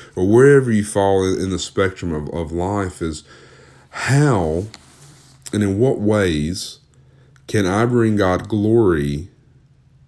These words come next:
in my studies? And, you know, so h-, h-, how do I bring, how do I bring God glory in the classroom?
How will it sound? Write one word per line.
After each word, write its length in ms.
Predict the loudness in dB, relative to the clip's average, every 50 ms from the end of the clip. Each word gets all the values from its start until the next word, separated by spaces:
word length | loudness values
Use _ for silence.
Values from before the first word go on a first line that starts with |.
| _ _ _
in 200 | -6 -4 -2 -2
my 220 | -2 -2 -2 -4
studies? 500 | -4 -4 -4 -2 -2 -2 -2 -4 -8 -8
And, 120 | -6 -4 -2
you 80 | 0
know, 120 | 0 0 0
so 160 | 0 0 0
h-, 60 | 0
h-, 240 | 0 0 0 0 0
how 100 | 2 2
do 60 | 4 4
I 100 | 4 2
bring, 320 | 2 2 0 0 -2 -4 -6 -2
how 200 | 0 2 2 4
do 180 | 4 4 4 4
I 260 | 4 4 2 2 0 -4 -10 -20 -20 -20 -20 -20 -10 -4
bring 220 | 0 0 2 2
God 220 | 2 2 2 0 0
glory 380 | 0 2 2 2 2 2 0
in 120 | -2 -4 -6
the 60 | -6
classroom? 580 | -6 -6 -4 -4 -4 -6 -10 -12 -12 -14 -16